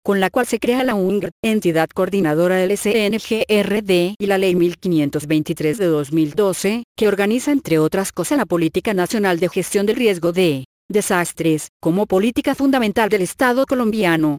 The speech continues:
define la estructura organizacional del S N G R D, instituye los instrumentos de planificación para la G R D en los tres niveles de gobierno, y las condiciones en las que se enmarca la declaratoria de desastre,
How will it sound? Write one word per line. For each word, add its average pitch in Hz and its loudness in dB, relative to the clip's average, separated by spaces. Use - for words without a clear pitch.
define 185 0
la 196 0
estructura 214 -2
organizacional 190 0
del 160 2
S 208 0
N 214 -2
G 220 -4
R 208 0
D, 185 0
instituye 233 0
los 196 0
instrumentos 190 -2
de 226 -2
planificación 180 -2
para 165 -2
la 170 -2
G 220 -2
R 202 0
D 180 2
en 175 2
los 180 -2
tres 180 0
niveles 226 0
de 185 0
gobierno, 190 0
y 208 0
las 190 0
condiciones 180 0
en 208 -2
las 208 -2
que 175 -2
se - 0
enmarca 220 2
la 170 0
declaratoria 180 0
de 170 2
desastre, 165 -2